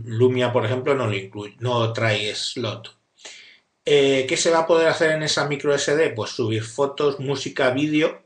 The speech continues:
y, importante, instalar aplicaciones en la S D. Con lo cual la memoria prácticamente es infinita. Eh, segunda clave, que viene con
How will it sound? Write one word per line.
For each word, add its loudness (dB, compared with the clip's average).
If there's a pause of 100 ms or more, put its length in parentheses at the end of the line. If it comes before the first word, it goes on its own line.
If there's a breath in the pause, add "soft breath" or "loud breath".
y, -6
importante, 0
instalar -2
aplicaciones -4
en -6
la -6
S -10
D. -16 (400 loud breath)
Con -8
lo -2
cual 0
la 0
memoria 0
prácticamente -4
es -4
infinita. -12 (1200 loud breath)
Eh, 2 (100)
segunda 0
clave, 0
que -4
viene -6
con -4